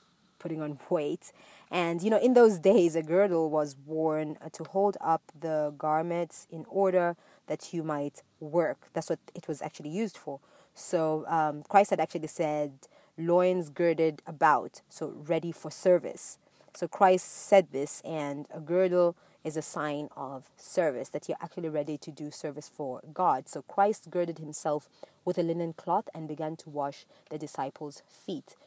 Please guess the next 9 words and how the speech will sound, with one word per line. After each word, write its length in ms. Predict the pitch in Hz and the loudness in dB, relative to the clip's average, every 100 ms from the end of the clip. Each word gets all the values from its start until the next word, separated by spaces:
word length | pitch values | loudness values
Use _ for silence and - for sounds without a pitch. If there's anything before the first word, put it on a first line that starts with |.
| _ | _
So 160 | - 165 | -10 -4
this 240 | 180 190 | -2 -2
had, 520 | - 185 156 139 143 - | -2 -2 0 0 -4 -8
you 100 | 165 | -10
know, 80 | 165 | -10
a 80 | 165 | -10
twofold 460 | - 185 165 160 156 | -10 -6 -4 -4 -4
meaning. 460 | 180 175 131 139 | -4 -4 -6 -10
So, 380 | - 147 143 147 | -10 -8 -6 -8